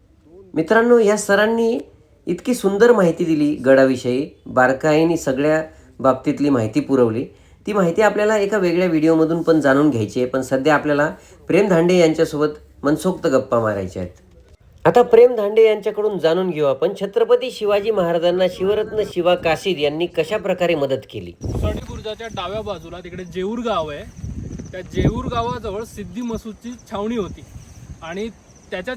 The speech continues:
Speaker 2: छावणीच्या आजूबाजूला तिथं त्याचे गस्तकरी घोड्यावरती गस्त घालायचे आणि शिवाजी महाराजांना ते गस्तकऱ्यांना चुकवून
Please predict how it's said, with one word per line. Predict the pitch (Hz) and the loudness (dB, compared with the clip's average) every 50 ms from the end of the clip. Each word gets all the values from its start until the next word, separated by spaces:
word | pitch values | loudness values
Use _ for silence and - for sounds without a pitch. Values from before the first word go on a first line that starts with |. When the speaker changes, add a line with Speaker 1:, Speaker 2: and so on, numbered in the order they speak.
| - - | -10 -10
Speaker 2:
छावणीच्या | 226 190 185 202 220 226 196 262 254 254 - | -8 -6 -4 -4 -4 -6 -6 -6 -6 -6 -4
आजूबाजूला | 202 196 196 233 254 247 220 208 214 214 214 | -6 -6 -6 -4 -8 -8 -8 -6 -8 -8 -8
तिथं | 185 196 175 208 | -8 -12 -14 -12
त्याचे | 190 208 196 208 | -14 -14 -14 -12
गस्तकरी | 240 208 214 202 - - - 247 220 226 214 | -10 -8 -8 -8 -10 -10 -14 -12 -10 -10 -10
घोड्यावरती | 233 214 196 185 190 185 180 180 220 | -8 -6 -6 -6 -6 -8 -8 -10 -10
गस्त | 190 214 208 - - 220 | -8 -8 -8 -8 -8 -8
घालायचे | 190 170 165 - - - - - - - - - - - - - - - - - - - | -6 -2 0 2 2 2 2 -2 -2 -2 -4 -6 -8 -8 -8 -6 -6 -8 -10 -10 -8 -6
आणि | 220 233 | -6 -6
शिवाजी | - - - - 233 - - - | -8 -8 -4 -2 -2 -2 -2 -4
महाराजांना | 277 262 240 214 208 - - - 190 208 | -6 -6 -6 -6 -4 -4 -6 -6 -4 -4
ते | - - 247 240 | -4 -4 -4 -6
गस्तकऱ्यांना | - - - 220 202 - - - 254 240 247 226 226 220 220 220 233 247 262 | -6 -6 -4 -6 -6 -8 -10 -14 -12 -12 -10 -10 -8 -8 -8 -10 -10 -12 -12
चुकवून | 220 - - 220 - - 277 247 196 196 233 | -14 -14 -16 -16 -12 -10 -8 -8 -6 -6 -8